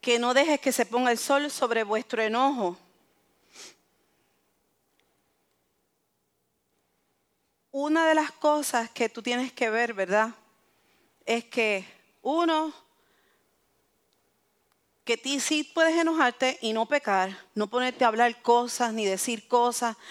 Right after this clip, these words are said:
ni nada. Es como que en el momento de enojo es el momento de, si tú vas a empezar a abr-, abrir tu boca para decir veinte mil cosas horribles, mejor cállate, métete en el baño, date una ducha fría, haz lo que sea, pero apártate.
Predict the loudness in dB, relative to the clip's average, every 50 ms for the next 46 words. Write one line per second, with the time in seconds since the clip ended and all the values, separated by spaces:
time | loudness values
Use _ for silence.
0 | -14 -6 -4 -2 2 2 4 4 4 2 0 2 2 2 2 2 0 0 0 -2
1 | -2 -4 -8 -16 -20 -20 -20 -20 -12 -6 -4 -2 -2 0 -2 -2 -2 -2 -2 0
2 | 0 2 2 2 2 2 2 2 2 2 2 2 0 2 0 0 0 -2 -2 0
3 | 2 4 4 4 2 0 -2 -6 -6 -2 2 2 4 4 4 2 2 2 0 -2
4 | -2 0 2 2 4 6 4 4 4 4 2 2 2 2 0 0 2 0 -4 -4
5 | -4 -6 -4 0 2 2 2 2 2 2 0 2 2 4 4 4 4 2 0 -2
6 | -6 -2 -2 -4 -4 -2 -4 -4 -2 -4 -6 -4 -4 -4 -2 0 0 0 0 0
7 | 0 -2 -2 -2 0 -2 -2 -4 -6 -20 -20 -20 -20 -20 -20 -20 -20 -18 _ -4
8 | -4 -2 0 0 0 0 0 2 2 4 4 4 4 2 2 0 -2 -2 -2 -4
9 | -4 -4 -2 -2 0 -2 0 4 4 6 6 4 2 0 0 2 2 2 0 0
10 | -2 -2 -2 -2 -4 -4 -6 -6 -8 -6 -4 -2 -2 0 2 2 4 6 6 4
11 | 4 2 -2 -12 -12 -12 -10 -4 -2 -2 0 2 2 2 2 0 0 -2 0 2
12 | 4 6 6 6 6 6 6 4 2 -2 -6 -18 -20 -20 -8 _ 2 4 6 8
13 | 8 6 8 8 8 8 8 6 4 2 6 4 4 4 4 -4 -6 -8